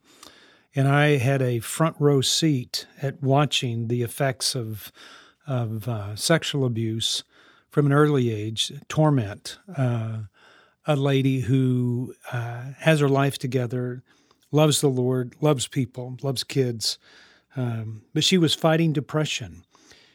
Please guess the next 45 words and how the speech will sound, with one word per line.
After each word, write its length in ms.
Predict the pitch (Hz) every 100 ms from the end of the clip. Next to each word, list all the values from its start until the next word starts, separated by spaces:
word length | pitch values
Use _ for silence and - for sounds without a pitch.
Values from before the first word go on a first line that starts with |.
| _
She 220 | - 185
had 100 | 190
relational 680 | 170 160 170 175 180 170 156
issues 440 | 147 - 151 131
in 80 | 131
her 100 | 127
family 640 | - 151 147 143 120 110
that 260 | 107 117 -
no 200 | 139 139
one 160 | 139 123
had 180 | 123
dealt 260 | 113 131 131
with, 360 | 120 110 123 131
and 100 | 151
everyone 440 | 175 151 135 135 - -
quietly 640 | - 156 165 135 139 123
avoided, 500 | 117 110 127 131 110
like 260 | 123 120 139
many 200 | 131 123
families 500 | 131 123 113 107 104
do. 340 | 123 117 101 - - - - _ _ -
And 100 | 135
she 160 | - 147
felt 320 | 156 147 147
unsettled 580 | 131 - 156 156 123 110
in 140 | 113
her 140 | 110
head 260 | 110 135 127
and 120 | 117
her 140 | 110 107
heart. 520 | 135 120 95 - - _ _ _ - - _
So 120 | - 170
we 100 | 190
started 340 | - 190 175
to 60 | 143
go 100 | 147
to 80 |
counseling. 680 | 135 151 151 - - - - _
You 100 | 156
know, 80 | 113
I 120 | 135
thought 240 | - 120 117
it 100 | 120
was 180 | 123
just 300 | 107 135 -